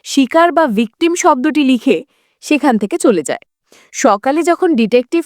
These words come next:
ক্যারিক এবং তার দল অফিসে আসে, তখন সবাই অবাক হয়ে যায় যে এই কাজটি কে করেছে।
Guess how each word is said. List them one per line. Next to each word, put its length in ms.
ক্যারিক 380
এবং 340
তার 240
দল 220
অফিসে 440
আসে, 280
তখন 280
সবাই 380
অবাক 400
হয়ে 300
যায় 340
যে 180
এই 200
কাজটি 440
কে 200
করেছে। 440